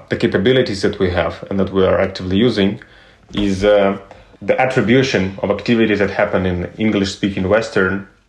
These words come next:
segment of internet, let's say Twitter or media,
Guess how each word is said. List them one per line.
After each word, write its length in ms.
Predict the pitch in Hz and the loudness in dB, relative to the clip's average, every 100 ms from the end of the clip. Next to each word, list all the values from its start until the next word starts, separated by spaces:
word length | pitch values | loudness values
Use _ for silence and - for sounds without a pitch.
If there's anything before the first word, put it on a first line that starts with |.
| _ | _
segment 400 | - 107 98 90 | -2 0 2 0
of 100 | 90 | 2
internet, 480 | 110 107 87 82 - | 0 0 0 0 -2
let's 160 | 90 - | -2 -2
say 100 | 85 | -4
Twitter 460 | 104 101 85 82 | -2 -2 -2 -4
or 140 | 87 90 | -4 -2
media, 500 | 110 113 95 117 | 0 2 2 0